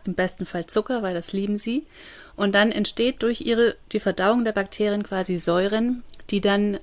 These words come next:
aus dem Zahn die Minerale herauslösen. Kann man sich vorstellen wie bei einem Salzstein. Äh, und das ist Karies. Also Karies ist im Prinzip, dass der Zahn seine Mi-,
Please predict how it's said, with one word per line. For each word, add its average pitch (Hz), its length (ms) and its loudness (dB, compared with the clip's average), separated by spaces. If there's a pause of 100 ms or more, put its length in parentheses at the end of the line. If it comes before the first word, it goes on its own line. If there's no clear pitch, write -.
aus 190 320 0
dem 220 300 -2
Zahn 190 440 0
die 196 100 0
Minerale 185 520 0
herauslösen. 180 640 -6
Kann 220 120 0
man 220 120 2
sich 202 140 -2
vorstellen 196 520 -2
wie 190 100 -2
bei 190 160 -4
einem 175 300 -2
Salzstein. 190 760 0 (800)
Äh, 214 120 0
und 190 200 2
das 214 180 4
ist - 140 -2
Karies. 170 540 0
Also - 160 -6
Karies 233 440 -2
ist - 180 -4
im 220 120 0
Prinzip, 214 360 -6
dass 196 180 -4
der 190 160 -6
Zahn 196 420 0
seine 190 260 0
Mi-, 185 180 0